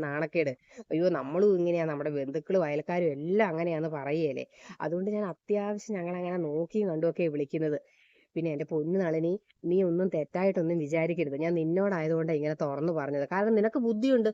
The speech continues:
ഞാൻ കാര്യങ്ങൾ പറയുമ്പോ അതിൻ്റെതായ രീതിയിൽ നീ മനസ്സിലാക്കും. വേറെ വല്ല അവളുമാരും ആണെങ്കിൽ അന്നേരം പറയല്ലേ, എനിക്ക് അഹങ്കാരമാണെന്ന് പറയല്ലേ. പക്ഷെ നീ അങ്ങനെ പറയല്ലേ, നിനക്ക് കാര്യങ്ങൾ മനസ്സിലാവും. അതുകൊണ്ടാ ഞാൻ നിന്നോട് പറഞ്ഞത് കേട്ടോ. ഞാൻ പോട്ടെ, നൂറുകൂട്ടം പണിയുള്ളതാ. അപ്പം വിളിക്കുകയല്ല, ഒന്നും വിചാരിക്കരുത് കേട്ടോ.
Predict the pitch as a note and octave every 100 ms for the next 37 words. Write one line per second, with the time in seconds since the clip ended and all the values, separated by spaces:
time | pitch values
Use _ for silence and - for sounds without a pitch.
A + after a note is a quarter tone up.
0 | _ A#3+ A3+ A3+ G#3+ A3+ A#3+ G#3+ A3 G#3+
1 | G3 G#3+ A3+ A#3 G#3 G3+ A3 G#3 G#3 F3+
2 | E3+ G3 F#3+ G3 - _ B3 G#3 G#3+ A#3+
3 | B3 A#3 A3 A3+ A3+ A3+ G#3 G#3+ G3 G#3
4 | A3 G#3 F#3+ G3 F3 F3 G#3 F#3 G3+ A3
5 | A#3 A3 G3+ F#3 F3 E3 C#3 C3+ _ -
6 | A3 F#3 A3+ B3 A#3+ A#3 G3+ G#3 F#3+ F3
7 | F3+ G#3+ F#3 F#3+ A3 A3 F#3 G3 F#3+ F#3
8 | _ - - D#3+ F3+ G#3 G3+ E3 F3 G3
9 | F3 C#3 E3 E3+ C3+ E3+ C#3 _ - -
10 | - D#3 F#3 D3 E3 F3 E3+ C#3 D#3+ F3
11 | G3 G#3 F3 C#3 F3 F#3 D#3+ D3 C3+ D3
12 | F#3 D#3+ C#3 - A3+ F#3 D#3+ F3 F3 D3
13 | D#3 G3+ G#3 E3 D#3 D3+